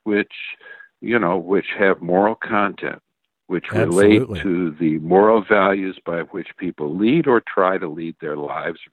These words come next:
Speaker 1: pe-, believe people should lead their lives, that are very important to people. And when you bring those into politics, when you make them a one-size-fits-all issue nationally, as the Roe v. Wade decision did on abortion,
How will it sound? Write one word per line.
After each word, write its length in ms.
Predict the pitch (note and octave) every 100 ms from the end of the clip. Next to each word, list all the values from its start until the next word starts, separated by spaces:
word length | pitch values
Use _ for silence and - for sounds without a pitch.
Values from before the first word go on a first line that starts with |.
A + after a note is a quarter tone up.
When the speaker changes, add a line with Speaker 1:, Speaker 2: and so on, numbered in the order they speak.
| _
Speaker 1:
pe-, 100 | F2 -
believe 320 | D2+ F#2 F#2 -
people 300 | - D#2+ E2
should 280 | - D#2 C#2
lead 260 | D#2 D#2+ -
their 160 | C#2+ C#2+
lives, 280 | C2+ C#2 - - - - -
that 120 | B2+
are 40 |
very 220 | C3+ C#3+
important 460 | C#3+ - C#3+ C3 -
to 60 | -
people. 400 | - C2+ - - _ _ _ _ -
And 380 | F2 F2+ F2 -
when 220 | G#2 F2+
you 80 | E2
bring 320 | A2 A2+ A#2
those 240 | G#2+ F2+ G2
into 180 | E2
politics, 600 | E2+ - E2+ F2 - - -
when 140 | E2
you 80 | E2
make 260 | F2 F2+
them 160 | E2+ D#2
a 120 | D2+
one-size-fits-all 1300 | D2 F2 F2 - E2+ F2 - - E2+ - D#2+ F2+ D#2+
issue 320 | D#2+ - D#2 _
nationally, 720 | D2+ F2+ - - E2+ C#2+ C#2+ C#2+
as 60 | -
the 60 | -
Roe 240 | D2+ D#2+ -
v. 120 | D2
Wade 340 | C2+ D#2 D2 -
decision 560 | - - F#2 - - -
did 180 | G2 F2
on 200 | C2 C2+
abortion, 580 | - E2+ G#2 - D#2